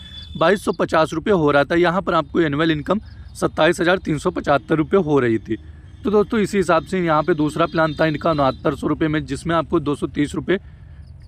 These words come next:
डेली इनकम हो रही थी। यहाँ पर आपको number of task दस मिल रहे थे, यहाँ पर आप per task तेईस रुपये मिल रहा था। यहाँ पर आपको मंथली इनकम उनहत्तर सौ रुपये हो रही थी। तो दोस्तों यहाँ पर आपको टोटल इनकम तिरासी हज़ार नौ सौ पचास रुपये हो रही थी।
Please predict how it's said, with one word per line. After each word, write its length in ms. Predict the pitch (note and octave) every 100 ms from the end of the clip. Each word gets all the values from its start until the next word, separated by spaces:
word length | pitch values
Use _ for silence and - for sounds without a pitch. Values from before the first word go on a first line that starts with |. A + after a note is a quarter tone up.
| - -
डेली 220 | D#3 E3+
इनकम 260 | D#3 F3
हो 120 | D#3+ D#3
रही 120 | D#3+
थी। 160 | - E3+
यहाँ 220 | D#3 D#3+
पर 100 | F3+
आपको 240 | D3+ F#3
number 260 | D#3+ D3 D#3
of 160 | D#3+
task 280 | C#3 C#3+ -
दस 200 | C#3+ B2+
मिल 160 | D3 D3+
रहे 100 | D3+
थे, 140 | C#3
यहाँ 240 | D#3 D3+ D3+
पर 120 | D#3+
आप 160 | D#3 C#3+
per 120 | D#3+
task 300 | C3+ C3+ -
तेईस 240 | - C3+ -
रुपये 180 | B2+ D#3
मिल 180 | D3+ C#3+
रहा 120 | C#3
था। 120 | E3
यहाँ 280 | D#3 D3+ F3+
पर 100 | E3+
आपको 240 | D3+ - D#3+
मंथली 320 | C3+ B2 D#3+
इनकम 260 | D3 E3
उनहत्तर 360 | E3+ B2+ A2 D3
सौ 120 | C#3+
रुपये 240 | C#3+ C3 D3
हो 140 | B2
रही 160 | D3 D3
थी। 160 | F3 F3 - - - - -
तो 80 |
दोस्तों 280 | G#3+ G3 C#4
यहाँ 200 | F3+ E3+
पर 100 | F3+
आपको 260 | F3 D3 G#3+
टोटल 340 | D3+ D3+ E3
इनकम 220 | D#3+ F3
तिरासी 380 | D#3 D3+ C#3 F3+
हज़ार 180 | D#3 E3+
नौ 140 | E3
सौ 120 | C3+ D#3+
पचास 380 | C3+ C3+ B2+
रुपये 220 | - C3 F3+
हो 140 | D3+
रही 180 | A#2+ A2+
थी। 180 | -